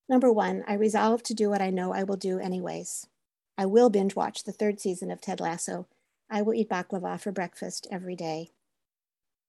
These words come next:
Number two, I am making resolutions, but I am making them backwards for the year that has just ended. I'm compiling a list of everything I accomplished last year.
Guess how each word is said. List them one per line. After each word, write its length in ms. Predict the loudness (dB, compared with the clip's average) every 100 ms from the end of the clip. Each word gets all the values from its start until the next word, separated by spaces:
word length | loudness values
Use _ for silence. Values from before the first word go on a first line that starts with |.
| 0
Number 240 | 2 2
two, 460 | 0 2 2 2 -4
I 120 | -2 0
am 120 | 0
making 300 | -2 -4 -4
resolutions, 720 | -2 0 0 0 -2 -8 -14 -18 _ _ _
but 120 | 0
I 80 | 2
am 100 | 4
making 240 | 4 2
them 100 | -2
backwards 500 | -2 -2 -4 -6 -10
for 140 | -8 -6
the 100 | -2
year 220 | -2 -2
that 100 | -2
has 160 | -4 -6
just 280 | -8 -10 -10
ended. 380 | -10 -8 -10 -12 _ _ _ _ _ -6
I'm 100 | -4
compiling 520 | -2 0 4 6 6
a 40 | 4
list 240 | 0 -2
of 100 | -4
everything 360 | 0 2 2 2
I 100 | 0
accomplished 460 | -2 -6 -8 -8
last 360 | -4 -4 -4 -6
year. 260 | -8 -10